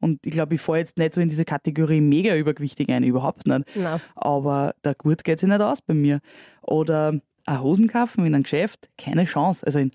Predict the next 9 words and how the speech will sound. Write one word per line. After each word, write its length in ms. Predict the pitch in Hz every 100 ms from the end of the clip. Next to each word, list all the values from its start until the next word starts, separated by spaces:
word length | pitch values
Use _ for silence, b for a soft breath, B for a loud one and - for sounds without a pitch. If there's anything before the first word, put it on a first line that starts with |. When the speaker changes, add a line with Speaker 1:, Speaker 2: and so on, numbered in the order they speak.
| _ -
Speaker 1:
ausgewählten 920 | 208 - - 180 143 135 - 135 131 _ _ _
Geschäften, 500 | 151 - 131 - 131
ja. 240 | 131 208 262 b b b b
Aber 160 | 147
dass 160 | 143 135
jetzt 140 | 143
einfach 280 | 131 147 170
so, 160 | - 156 -
„Boah, 220 | 226